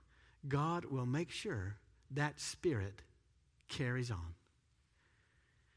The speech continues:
Think about what Moses had been through. He gave his life to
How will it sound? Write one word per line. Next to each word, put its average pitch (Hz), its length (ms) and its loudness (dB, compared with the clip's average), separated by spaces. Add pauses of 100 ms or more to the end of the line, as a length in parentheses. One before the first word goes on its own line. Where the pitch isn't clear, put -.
(2000)
Think 160 160 2
about 113 300 4
what 117 200 -2
Moses 117 680 0
had 117 160 -2
been 123 180 2
through. 87 240 -6 (1120)
He 135 100 -2
gave 131 240 6
his 123 200 4
life 131 320 4
to 117 260 0